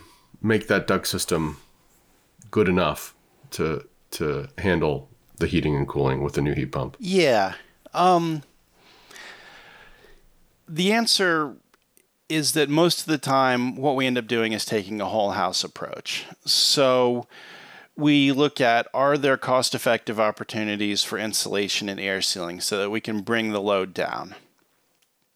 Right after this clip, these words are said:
Speaker 2: And, uh, typically, the old fossil fuel system that we're removing was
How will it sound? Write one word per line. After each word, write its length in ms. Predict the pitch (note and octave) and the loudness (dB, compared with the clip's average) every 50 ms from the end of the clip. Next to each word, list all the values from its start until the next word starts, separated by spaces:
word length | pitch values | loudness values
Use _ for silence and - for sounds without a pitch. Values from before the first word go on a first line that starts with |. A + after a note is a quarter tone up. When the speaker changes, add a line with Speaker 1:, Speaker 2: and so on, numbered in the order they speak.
| _ _ _ _ _ _ _ _ _ _ _ - - - - - - - - - - - - - - - _ _ _ _ _ _ - | _ _ _ _ _ _ _ _ _ _ _ -20 -20 -20 -20 -20 -20 -20 -20 -20 -20 -20 -20 -20 -20 -20 _ _ _ _ _ _ 0
Speaker 2:
And, 760 | E3 E3+ E3+ E3 D#3 D3+ D3+ C#3+ C#3 C#3 C#3 C#3 C3 B2 E3 - _ _ - | 2 2 4 4 4 4 4 4 4 4 4 2 2 -2 -8 -12 _ _ 0
uh, 400 | - C#3 C3+ C3 B2+ C3 B2+ B2+ - - _ _ _ _ - - | 2 2 4 4 4 4 2 2 -2 -6 _ _ _ _ -14 -4
typically, 540 | - - A#3 A3+ - A#3 - - E3 D#3+ D3 | -2 0 0 0 0 -2 -2 -2 -2 -2 0
the 180 | B2+ C3+ C3+ | 0 2 2
old 240 | C#3 C3 C3+ C#3+ C3+ | 4 4 4 2 2
fossil 320 | - - B2+ B2+ - - B2+ | 0 0 0 0 0 -4 -6
fuel 240 | - - C3 B2 | -4 -2 -2 0
system 520 | A2 - C#3 B2 - - - A#2+ A#2 A#2 A#2 | 0 0 0 0 0 0 0 0 0 0 2
that 320 | A#2 A2+ G#2 G#2 G#2 - _ _ _ _ _ _ | 2 4 4 2 2 -2 _ _ _ _ _ _
we're 160 | - C3 B2 | -6 -4 -2
removing 760 | A#2+ A#2 A#2+ A#2+ B2+ C3+ D3+ D#3+ C#3+ B2 C3 A#2+ A#2 A2+ A2 | 0 2 2 4 4 6 6 4 4 2 0 0 0 0 0
was 600 | A2 A2 A2 G#2+ A2+ A2 G#2+ - - - - - | 2 2 4 2 2 2 0 0 0 -2 -4 -8